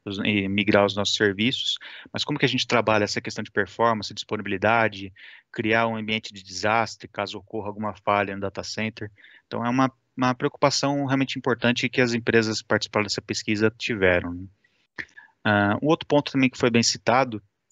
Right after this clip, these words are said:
foi o potencial falha aqui de multitenancy, né? Então, também foi um ponto aqui abordado durante a pesquisa. Ah, a falha de, de, ou insuficiência, né, aqui na parte de, de funções aqui de controle de acesso.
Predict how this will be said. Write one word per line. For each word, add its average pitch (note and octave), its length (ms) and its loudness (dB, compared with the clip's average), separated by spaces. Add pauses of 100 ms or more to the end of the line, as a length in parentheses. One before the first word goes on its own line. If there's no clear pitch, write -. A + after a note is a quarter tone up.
(540)
foi A#2+ 640 2
o A#2 120 -6
potencial B2 640 2
falha B2 440 2
aqui A2 140 -10
de G#2+ 80 -14
multitenancy, A2 800 -8
né? G2 120 -12
Então, G2+ 260 -12
também G#2 260 -10
foi G#2+ 160 -12
um G#2+ 80 -8
ponto G#2+ 360 -6
aqui G2 260 -8 (300)
abordado G2+ 480 2
durante G2+ 180 -6
a G2+ 60 -8
pesquisa. A#2+ 580 -4 (580)
Ah, G2+ 640 0
a A#2+ 120 2
falha D3 400 2
de, A#2 200 -4
de, A2 140 -12
ou B2 80 -4
insuficiência, A#2+ 800 -4
né, G2+ 120 -2
aqui F#2+ 180 -10
na G#2 140 0
parte G#2 320 0
de, G2+ 200 -4
de G2 120 -12
funções A2+ 580 -2
aqui G2+ 140 -8
de - 100 -10
controle G2+ 400 -6
de G2+ 80 4
acesso. - 600 0